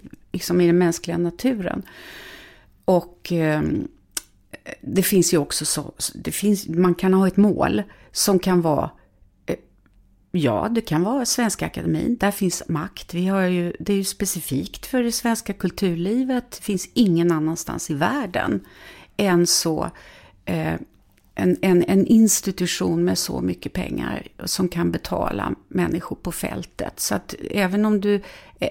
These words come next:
F-skattar på C S N-nivå så kan du, om du skriver en beundrande recension av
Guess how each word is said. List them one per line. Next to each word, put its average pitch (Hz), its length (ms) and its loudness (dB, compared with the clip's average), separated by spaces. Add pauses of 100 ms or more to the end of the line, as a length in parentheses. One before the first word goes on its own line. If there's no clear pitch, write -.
F-skattar 175 880 -2
på 165 140 -6
C 175 220 -2
S 175 160 -2
N-nivå 170 560 0
så - 180 -6
kan 185 300 0
du, 175 80 -2
om 175 260 2
du 175 200 -4 (360)
skriver 175 500 -4
en 180 280 -2 (300)
beundrande 170 600 2
recension - 720 -2
av - 240 -6